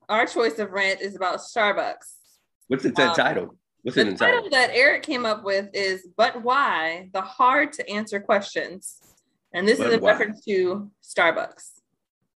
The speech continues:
Speaker 2: Yeah.
Speaker 1: Now, I will preface this to say this. Eric definitely has gone to Starbucks a lot more than me.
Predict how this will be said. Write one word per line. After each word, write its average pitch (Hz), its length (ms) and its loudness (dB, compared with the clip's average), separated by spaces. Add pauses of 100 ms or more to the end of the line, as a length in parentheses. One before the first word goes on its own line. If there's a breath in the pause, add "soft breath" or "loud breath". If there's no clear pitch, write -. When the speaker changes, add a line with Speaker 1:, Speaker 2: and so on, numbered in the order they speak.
(1040)
Speaker 2:
Yeah. 98 220 -2 (2000)
Speaker 1:
Now, 214 520 6
I 185 160 2
will 214 100 4
preface 349 300 2
this 302 100 -6
to 285 60 -6
say 214 160 -2
this. 185 360 -4
Eric 254 380 4 (120)
definitely 208 1300 2 (140)
has 180 480 4
gone 180 220 0
to 190 60 -12
Starbucks 180 420 -2
a 165 60 -4
lot 165 180 -2
more 220 120 -2
than 339 140 -6
me. 214 280 -8